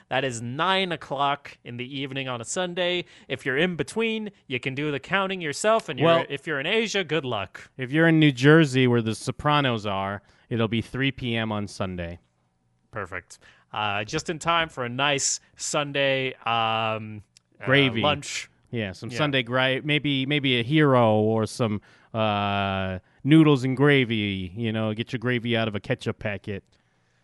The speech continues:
Speaker 1: Yeah, I don't know what any of those things are, but, uh, you can also send your, uh, thoughts on the show to shows what you know show at gmail dot com, or you can tweet us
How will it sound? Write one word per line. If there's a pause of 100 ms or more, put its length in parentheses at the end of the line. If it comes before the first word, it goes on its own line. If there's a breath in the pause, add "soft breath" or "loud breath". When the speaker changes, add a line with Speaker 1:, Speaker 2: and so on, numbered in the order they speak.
(320)
Speaker 1:
Yeah,
I
don't
know
what
any
of
those
things
are,
but,
uh,
you
can
also
send
your,
uh,
thoughts
on
the
show
to
shows
what
you
know
show
at
gmail
dot
com, (320 loud breath)
or
you
can (120)
tweet
us